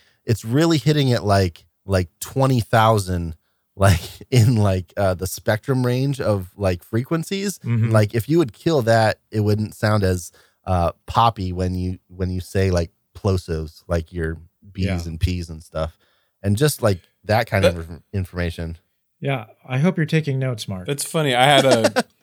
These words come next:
Speaker 2: <laughs>
Speaker 3: I ha-, well, I had a, I have a coworker as well that actually he taught me ev-, 'cause I do the editing, and without
Speaker 1: Yeah.
Speaker 3: this coworker, we had a similar relationship. Or I actually went to him to edit the first few episodes, and then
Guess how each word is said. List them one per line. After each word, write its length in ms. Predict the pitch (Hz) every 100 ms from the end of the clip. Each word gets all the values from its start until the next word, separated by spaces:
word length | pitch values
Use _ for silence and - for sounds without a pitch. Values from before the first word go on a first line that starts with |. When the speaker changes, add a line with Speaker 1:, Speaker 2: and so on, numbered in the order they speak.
| 113
Speaker 2:
<laughs> 360 | 151 110 - -
Speaker 3:
I 120 | 131
ha-, 140 | 151 143 151
well, 100 | 151
I 120 | 175
had 160 | 190
a, 420 | 175 135 123 110 101
I 120 | 135
have 120 | 175
a 80 | 143
coworker 560 | - 135 120 113 113 107
as 160 | 101
well 320 | 101 117 123 107
that 340 | 107 101 - _ _ _ _
actually 460 | 107 110 - 113 107
he 120 | 110
taught 240 | 113 104
me 100 | 101
ev-, 240 | 98 101 -
'cause 120 | -
I 120 | 143
do 120 | 160 151
the 100 | 123
editing, 560 | 127 123 110 104 98 - _ _ _
and 140 | - 120
without 260 | 110 131
Speaker 1:
Yeah. 60 | 127
Speaker 3:
this 200 | 113 117
coworker, 840 | - 117 110 107 107 104 101 101 -
we 120 | 117
had 120 | 117
a 40 | 107
similar 360 | 104 113 104 98
relationship. 680 | 101 98 104 101 107 101 98
Or 240 | 95 92 _ _ _ -
I 100 | 110
actually 280 | 117 131 110
went 240 | 117 107
to 100 | 107
him 280 | 110 117 107
to 140 | -
edit 220 | 107 110 95
the 80 |
first 380 | 95 - 104 -
few 200 | - 107 92
episodes, 680 | 104 107 - 101 95 87
and 160 | 92 101
then 300 | 101 95